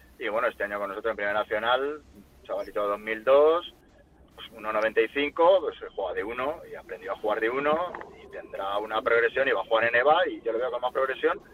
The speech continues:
pues porque al final hay que ver los chavales sus características y de qué son capaces de jugar, es que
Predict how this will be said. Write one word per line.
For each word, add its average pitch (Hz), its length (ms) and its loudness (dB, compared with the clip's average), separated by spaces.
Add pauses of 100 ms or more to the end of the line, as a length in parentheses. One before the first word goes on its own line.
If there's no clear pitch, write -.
(680)
pues - 120 -4
porque - 180 -14
al - 60 -12
final 98 200 -6
hay 151 60 0
que 180 120 4
ver 175 140 2
los 160 100 2
chavales 175 340 4
sus 139 140 -6
características 143 800 2
y 143 40 -8
de 113 100 -4
qué 135 100 -8
son 165 140 -4
capaces 104 320 0
de 87 100 -2
jugar, 131 300 0
es 120 100 -6
que - 300 -8